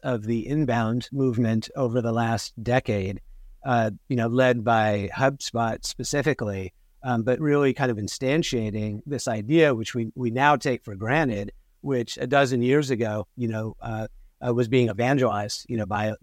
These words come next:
by, by a little tiny company, uh, HubSpot. Um, and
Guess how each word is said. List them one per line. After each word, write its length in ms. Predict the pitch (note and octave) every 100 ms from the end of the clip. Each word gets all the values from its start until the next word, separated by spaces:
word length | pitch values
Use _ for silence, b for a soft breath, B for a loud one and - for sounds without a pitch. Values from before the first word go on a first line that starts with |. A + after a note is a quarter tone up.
| A2
by, 320 | - A2 G#2+ G#2
by 120 | A2+
a 60 | A2
little 200 | A2+ A2+
tiny 260 | - B2 A2
company, 520 | B2+ A2+ A2+ A2 G#2+
uh, 160 | A2 G#2
HubSpot. 520 | C#3+ D3 - G2+ G2 _ _
Um, 280 | - A#2+ A2+ -
and 440 | C#3+ B2+ B2 A#2+